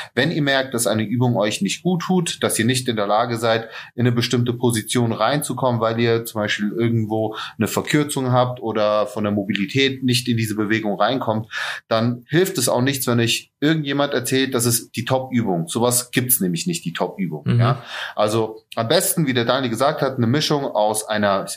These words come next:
Speaker 1: Grundübung, wo ihr eben über mehrere Gelenke arbeitet, was eben auch so eine Übung impliziert, wie eine Kniebeugenbewegung. Und dann eben als zweite Ergänzungsübung, um wirklich auch den Quadrizeps, ich sag jetzt mal, voll, ähm, auszulasten, ähm, wäre eben sowas wie ein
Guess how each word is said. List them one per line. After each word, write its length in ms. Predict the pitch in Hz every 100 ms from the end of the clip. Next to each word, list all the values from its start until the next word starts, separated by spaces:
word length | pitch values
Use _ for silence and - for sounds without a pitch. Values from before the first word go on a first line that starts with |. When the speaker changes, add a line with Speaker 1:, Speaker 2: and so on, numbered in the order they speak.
| -
Speaker 1:
Grundübung, 800 | - 151 185 - 175 170 180 170
wo 120 | 110 104
ihr 100 | 101
eben 140 | 101
über 180 | 101 95
mehrere 260 | 107 104
Gelenke 380 | 92 104 147 147
arbeitet, 380 | 110 131 127 110
was 160 | 107 87
eben 200 | 101 107
auch 200 | 98 98
so 140 | 107
eine 120 | 104
Übung 300 | 101 98 107
impliziert, 580 | 98 87 85 - 135 131
wie 60 | 110
eine 120 | 98
Kniebeugenbewegung. 1080 | - 147 147 139 139 131 127 135 143 143 - - - 101
Und 140 | 104
dann 260 | 127 135 127
eben 260 | 123 123
als 340 | 104 101 - -
zweite 380 | - 123 131
Ergänzungsübung, 960 | 117 104 123 123 120 - 117 113 117 117
um 400 | 113 104 104 -
wirklich 320 | 113 123 117
auch 120 | - -
den 120 | 95
Quadrizeps, 640 | 120 120 117 - 113 113 - - -
ich 60 |
sag 140 | 110 104
jetzt 180 | 104
mal, 240 | 110 104 - -
voll, 440 | - 131 147 143 - - -
ähm, 220 | 107 104
auszulasten, 1500 | - 131 147 - 151 139 131 - 113 131 135 - 139 135 135 123
ähm, 280 | 117 117 101
wäre 280 | 110 120
eben 280 | 107 110 113
sowas 360 | 104 104 101 -
wie 100 | 101
ein 140 | 92